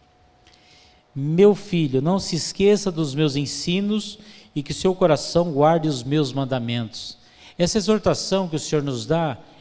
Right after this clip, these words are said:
é estritamente necessária e muito importante, porque aqui, se prestarmos atenção, "meu filho" é um gesto, é um jeito de amar, um jeito de falar que o Senhor tem para conosco, porque o Senhor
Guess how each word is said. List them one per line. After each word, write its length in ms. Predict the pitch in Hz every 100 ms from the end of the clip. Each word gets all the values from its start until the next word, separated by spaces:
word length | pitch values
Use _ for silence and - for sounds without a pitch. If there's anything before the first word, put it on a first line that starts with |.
| -
é 60 | 147
estritamente 800 | 127 - 202 170 147 170 -
necessária 760 | 156 139 113 - 147 165 180 175
e 80 | 123
muito 320 | 131 175 151
importante, 640 | 123 113 - 113 107 - _ _ - _ _ _ _
porque 260 | 151 - 190
aqui, 520 | 170 - - 208 151
se 220 | - -
prestarmos 500 | - 151 - 175 156
atenção, 760 | 147 139 127 - 170 156 120 - - - _ _ -
"meu 240 | 151 180
filho" 540 | 165 - - 175 139 123
é 80 |
um 220 | 131 160 123
gesto, 760 | 107 107 156 180 - - 185
é 60 | 151
um 100 | 131
jeito 380 | 107 180 185
de 120 | 160 156
amar, 540 | 131 131 147 156 175
um 80 | 170
jeito 320 | 117 156 160
de 140 | 139
falar 760 | - - 143 131 139 160 175 - - - _
que 80 | -
o 60 | 143
Senhor 340 | - 160 156
tem 240 | - 151
para 220 | 170 175 165
conosco, 640 | - 180 151 156 - -
porque 300 | 120 123 151
o 40 |
Senhor 560 | 139 - 151 143 175 220